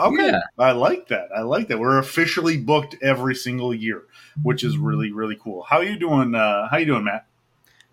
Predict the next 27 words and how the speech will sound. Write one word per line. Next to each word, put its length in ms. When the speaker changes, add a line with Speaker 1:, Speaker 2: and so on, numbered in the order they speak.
Speaker 2:
I'm 120
doing 240
great. 360
You 100
know, 100
what 160
is 160
it? 260
It's, 280
uh, 380
I'm 140
looking 260
at 120
the 80
watch 300
I 100
don't 260
have. 420
It's 300
twenty-two 840
days 440
till 140
the 100
shareholders 640
meeting 400
and 120
then 360